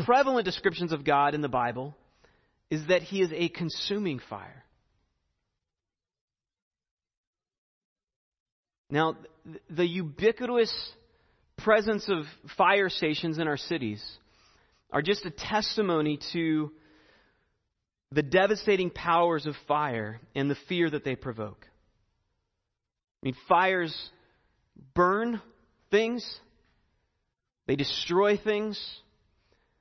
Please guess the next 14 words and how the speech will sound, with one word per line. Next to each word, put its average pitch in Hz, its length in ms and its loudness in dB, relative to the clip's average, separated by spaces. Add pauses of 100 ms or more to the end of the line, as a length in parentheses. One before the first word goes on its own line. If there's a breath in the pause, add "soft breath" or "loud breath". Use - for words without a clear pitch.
(140)
They're 143 280 2 (300)
unpredictable 208 760 2
when 202 100 2
they 170 100 0
get 175 160 0
out 190 160 4
of 180 80 -6
control. 196 580 -4 (1700)
And 180 120 4
yet, 226 200 6
at 220 60 -12
the 214 80 -2
same 220 220 2
time 208 460 0